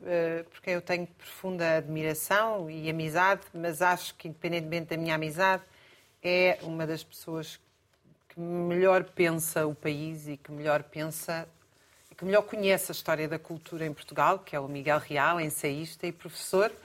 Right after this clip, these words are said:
como ele gosta de dizer, professor do ensino secundário a vida toda também, eh, que escreveu um livro,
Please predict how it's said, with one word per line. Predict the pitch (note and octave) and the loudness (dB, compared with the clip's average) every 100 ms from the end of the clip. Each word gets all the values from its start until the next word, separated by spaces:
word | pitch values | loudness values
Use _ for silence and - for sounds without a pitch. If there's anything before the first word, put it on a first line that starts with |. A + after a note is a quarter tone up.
| - - _ | -20 -20 _
como | - F#3+ | -4 2
ele | G3+ | 4
gosta | G3 F#3+ F#3+ | 4 4 -2
de | D#3+ | 0
dizer, | F3 | 0
professor | F3+ F#3 - - A3 | -2 -8 -8 -2 -2
do | F#3 | -2
ensino | F3+ - F#3+ | -4 -4 -6
secundário | - - F3 E3 E3 D#3+ | -8 -8 0 2 4 2
a | |
vida | D3+ E3 D#3+ | 0 0 0
toda | E3 E3 F3 | 0 0 2
também, | E3+ E3+ E3 E3+ - - - - - - _ | 2 2 4 2 0 -10 -20 -20 -20 -20 _
eh, | - G#3+ G#3+ G#3 G#3 - | 2 6 6 6 4 0
que | - | -4
escreveu | - C4 A3+ B3 C4 | -2 0 2 6 8
um | B3+ B3+ B3+ | 8 4 4
livro, | B3+ C4 B3 C4+ | 2 2 0 -2